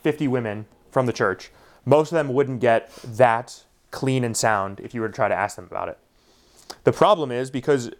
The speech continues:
in our culture, we're so egalitarian in the broader and Western culture,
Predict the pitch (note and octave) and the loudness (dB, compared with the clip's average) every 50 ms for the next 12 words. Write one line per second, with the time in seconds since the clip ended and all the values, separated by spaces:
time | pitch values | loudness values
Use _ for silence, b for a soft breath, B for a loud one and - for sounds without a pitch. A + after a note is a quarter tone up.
0 | - - B2 A#2+ B2 - - F#3 F3+ - D3 C3 B2+ B2 - - D3 C#3+ C#3 B2 | -4 0 2 2 2 2 2 2 2 2 2 0 0 0 2 2 4 4 4 2
1 | B2 A#2 A#2+ A2+ G#2+ G2+ - - B2+ B2 A#2 A2+ A2 G#2 G#2 G2+ F#2+ G#2 G#2+ A2 | 2 0 0 0 0 -2 -4 -4 -2 -2 -2 -2 -4 -6 -8 -8 -4 0 2 4
2 | A2+ A2+ G#2 G2+ G2+ G#2 G#2+ - A2 G#2 - G2 F2+ - F#2 F#2 B2 | 4 2 0 -2 -2 -2 -2 -4 -8 -6 -4 -4 -4 -4 -6 -10 -10